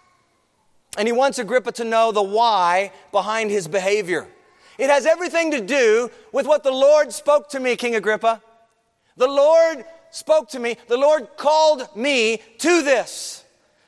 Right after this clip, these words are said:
I was not disobedient to the heavenly vision." And we could translate that to make it positive.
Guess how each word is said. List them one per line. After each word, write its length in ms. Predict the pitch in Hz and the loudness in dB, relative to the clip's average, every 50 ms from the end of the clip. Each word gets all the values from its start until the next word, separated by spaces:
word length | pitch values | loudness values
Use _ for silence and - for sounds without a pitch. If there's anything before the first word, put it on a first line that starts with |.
| _ - | _ -2
I 140 | - 269 311 | 0 0 2
was 220 | 302 302 277 202 202 | 2 0 -2 -2 -2
not 380 | 247 269 285 302 302 277 214 196 | -2 0 0 0 0 -2 -4 -4
disobedient 800 | 269 302 247 - 269 208 190 277 302 302 277 247 233 233 185 - - _ - | -4 -4 -2 -2 -4 -4 -2 -4 -4 -2 -2 -2 -2 -4 -6 -10 -16 _ -6
to 120 | - 285 277 | -4 -2 0
the 100 | 262 226 | 0 2
heavenly 380 | 226 247 240 254 254 254 254 | 2 0 0 -2 -6 -8 -6
vision." 580 | 220 202 277 294 285 214 262 254 196 147 117 - _ _ _ - | -4 -2 0 0 0 -2 -4 -6 -6 -6 -10 -14 _ _ _ -12
And 80 | 208 | -10
we 80 | 254 247 | -10 -8
could 100 | 220 185 | -8 -8
translate 640 | - - 254 269 285 285 220 196 185 165 151 - | -6 -6 -4 -4 -4 -6 -4 -4 -4 -4 -4 -2
that 280 | - 131 139 160 - - _ _ _ _ _ _ _ | -2 0 0 0 -2 -4 _ _ _ _ _ _ _
to 80 | - 190 | -10 -6
make 180 | 208 202 - | -6 -6 -6
it 100 | - - | -8 -14
positive. 680 | - - 220 233 226 220 208 151 139 113 98 82 - - | -8 -4 -2 0 2 0 0 -2 -4 -14 -16 -18 -20 -20